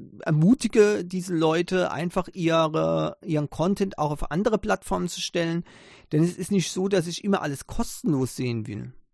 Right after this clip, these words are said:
Ich will aber keine Werbung von irgendwelchen dubiosen, äh, Schrottdingern sehen.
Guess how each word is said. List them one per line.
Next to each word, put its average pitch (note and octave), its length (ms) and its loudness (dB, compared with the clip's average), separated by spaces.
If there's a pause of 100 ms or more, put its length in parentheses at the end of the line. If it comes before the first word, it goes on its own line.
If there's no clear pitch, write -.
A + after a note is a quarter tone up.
(580)
Ich - 240 0
will F3 220 6
aber C#3+ 420 4
keine C3 440 2
Werbung C#3 800 4
von D3+ 240 -2
irgendwelchen D3+ 1120 0
dubiosen, F3+ 1160 2 (180)
äh, D#3 360 -2
Schrottdingern C#3+ 1080 2
sehen. C#3 520 0